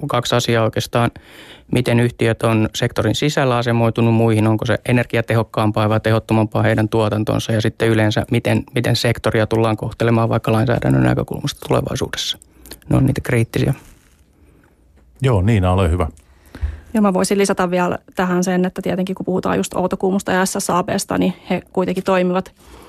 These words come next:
Speaker 3: niin sanotusti länsimarkkinoilla pitkälti, ja länsimarkkinoilla kuitenkin nämä, niin kuin, sääntely ja lainsäädäntö nimenomaan tukee sit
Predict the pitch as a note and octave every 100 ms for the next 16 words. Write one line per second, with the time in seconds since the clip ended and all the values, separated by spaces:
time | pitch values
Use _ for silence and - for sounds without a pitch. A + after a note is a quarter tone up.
0 | - F#3+ F3+ F3 F3+ G3 F#3+ F#3+ F#3+ F#3
1 | F#3 G3 G3 - - G3 - - F3+ -
2 | - F#2+ - - F#3 _ _ - _ _
3 | F#3 F#3 F3+ F3+ F#3 F3+ F3+ F3+ F#3 F#3
4 | F#3 F3+ F3+ F#3 F#3+ F3 F3+ F3 E3+ F#3
5 | - G3 F3+ F3+ E3+ F3+ F#3 F3+ F3+ F3+
6 | F3+ F3+ F3+ - -